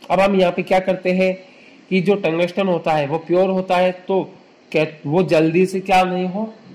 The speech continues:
melt नहीं हो, या फिर वो जल्दी से ख़राब नहीं हो, इसके लिए हम क्या करते हैं, इसके अंदर thorium को मिलाते हैं, जिससे क्या हो, उसकी life जो हो टंगस्टन filament की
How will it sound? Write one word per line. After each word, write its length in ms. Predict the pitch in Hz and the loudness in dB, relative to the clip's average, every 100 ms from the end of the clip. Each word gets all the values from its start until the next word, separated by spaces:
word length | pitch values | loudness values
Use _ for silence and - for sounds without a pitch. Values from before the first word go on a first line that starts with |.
| - | -6
melt 300 | 156 180 180 | 0 0 -2
नहीं 180 | 180 185 | -2 -2
हो, 200 | 185 185 | 0 0
या 180 | 185 175 170 | 0 0 -2
फिर 240 | 190 185 175 - - _ - | -6 -6 -8 -16 -20 _ -10
वो 100 | 165 | -6
जल्दी 300 | 151 160 170 | -4 -4 -4
से 140 | 170 196 | -6 -10
ख़राब 440 | 160 151 165 175 | -4 2 2 2
नहीं 120 | 165 | -2
हो, 220 | 170 170 - | 0 -2 -4
इसके 220 | 170 - | -10 -4
लिए 140 | 196 196 | -2 0
हम 180 | 190 190 | -2 -2
क्या 140 | 185 | -2
करते 280 | 180 160 185 | -2 -4 -4
हैं, 100 | 190 | -4
इसके 240 | 180 - | -6 -6
अंदर 280 | 185 185 196 - - | -4 -2 -6 -6 -2
thorium 480 | 170 175 196 208 196 | 2 4 2 0 -2
को 140 | 196 | -2
मिलाते 400 | 180 151 127 - | 0 -2 -4 -6
हैं, 160 | 135 123 - - _ | -12 -12 -16 -20 _
जिससे 280 | 143 165 190 | -10 -6 -6
क्या 140 | 190 185 | 0 0
हो, 140 | 196 | 0
उसकी 200 | 196 208 | -2 -4
life 360 | 151 147 180 151 | 0 0 0 -2
जो 140 | 175 | -6
हो 180 | 170 190 - - _ | -4 -6 -8 -20 _
टंगस्टन 540 | 175 175 180 190 190 180 - | -2 -2 -4 -4 -4 -6 -6
filament 440 | 175 165 170 170 | -2 -2 -2 -6
की 220 | 170 185 | -6 -8